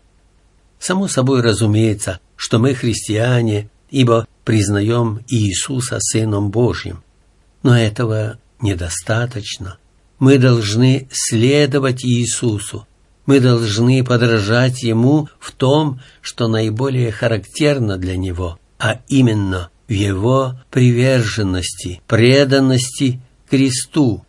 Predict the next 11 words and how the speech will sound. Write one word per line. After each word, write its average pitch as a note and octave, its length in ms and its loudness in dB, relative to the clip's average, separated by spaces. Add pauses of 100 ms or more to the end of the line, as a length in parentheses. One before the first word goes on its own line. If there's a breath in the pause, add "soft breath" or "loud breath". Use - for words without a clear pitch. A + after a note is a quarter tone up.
(180)
страданиям, B2 920 0
которые A2 440 0
являются A2 840 -2
не F3 200 4
целью, F#2+ 720 -2 (220)
а G#2+ 240 -2 (160)
необходимым G#2+ 880 -4
средством G2+ 800 -4 (100)
для A2+ 420 -2
достижения A#2 1040 -2
нашего C3 880 -2